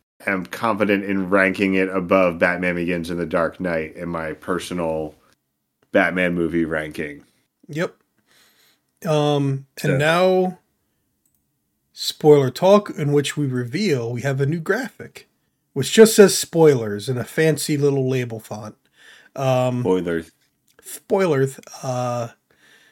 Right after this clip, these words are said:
Speaker 2: in references to, uh, Penny Arcade.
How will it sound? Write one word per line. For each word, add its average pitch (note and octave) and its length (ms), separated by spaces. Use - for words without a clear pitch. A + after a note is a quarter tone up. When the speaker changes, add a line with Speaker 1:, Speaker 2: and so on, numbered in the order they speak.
Speaker 2:
in C3 240
references C3 680
to, B2+ 320
uh, A#2+ 340
Penny B2+ 180
Arcade. C3+ 420